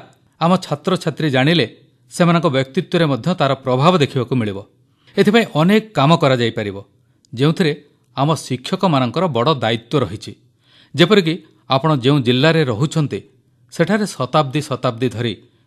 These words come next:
ଯେଉଁ ସ୍ୱାଧୀନତା ସଂଗ୍ରାମ ଚାଲିଥିଲା, ସେହି ସ୍ୱାଧୀନତା ସଂଗ୍ରାମ ବେଳେ କିଛି ଘଟଣା ଘଟିଥିଲା କି? ଏହାକୁ ନେଇ ଛାତ୍ରଛାତ୍ରୀଙ୍କ ଦ୍ୱାରା ଗବେଷଣା କରାଯାଇପାରିବ, ତାକୁ ବିଦ୍ୟାଳୟର ହସ୍ତଲିଖିତ ପତ୍ରିକାରେ ଛପାଯାଇପାରିବ। ଆପଣଙ୍କ ସହରରେ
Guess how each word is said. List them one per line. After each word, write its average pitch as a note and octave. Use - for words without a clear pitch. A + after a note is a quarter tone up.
ଯେଉଁ C3+
ସ୍ୱାଧୀନତା D3+
ସଂଗ୍ରାମ C#3
ଚାଲିଥିଲା, C#3+
ସେହି G3+
ସ୍ୱାଧୀନତା F#3+
ସଂଗ୍ରାମ D3+
ବେଳେ E3+
କିଛି D#3+
ଘଟଣା A2+
ଘଟିଥିଲା E3
କି? -
ଏହାକୁ A3
ନେଇ E3
ଛାତ୍ରଛାତ୍ରୀଙ୍କ E3
ଦ୍ୱାରା D#3+
ଗବେଷଣା C#3
କରାଯାଇପାରିବ, F3
ତାକୁ C#3
ବିଦ୍ୟାଳୟର C#3+
ହସ୍ତଲିଖିତ F3
ପତ୍ରିକାରେ F3
ଛପାଯାଇପାରିବ। B2+
ଆପଣଙ୍କ A3
ସହରରେ E3